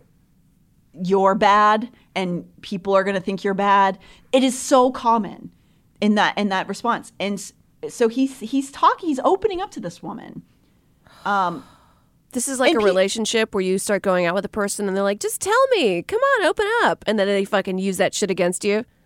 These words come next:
Speaker 1: Yeah, a little bit like that.
Speaker 2: Manipulators?
Speaker 1: Yeah, manipulators for sure. Um, so P T S D and intrusive thoughts and stress thoughts are complex, and they represent a deep, generally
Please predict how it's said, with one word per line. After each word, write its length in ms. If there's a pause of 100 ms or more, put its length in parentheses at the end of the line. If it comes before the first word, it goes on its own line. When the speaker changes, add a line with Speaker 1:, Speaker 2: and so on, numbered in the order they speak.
(180)
Speaker 1:
Yeah, 440
a 440
little 160
bit 120
like 180
that. 300
Speaker 2:
Manipulators? 1000 (200)
Speaker 1:
Yeah, 240
manipulators 640
for 120
sure. 480 (160)
Um, 560 (800)
so 540 (840)
P 160
T 140
S 120
D 140
and 80
intrusive 460
thoughts 520
and 160
stress 640
thoughts 460
are 100
complex, 600
and 80
they 100
represent 520
a 80
deep, 380 (460)
generally 640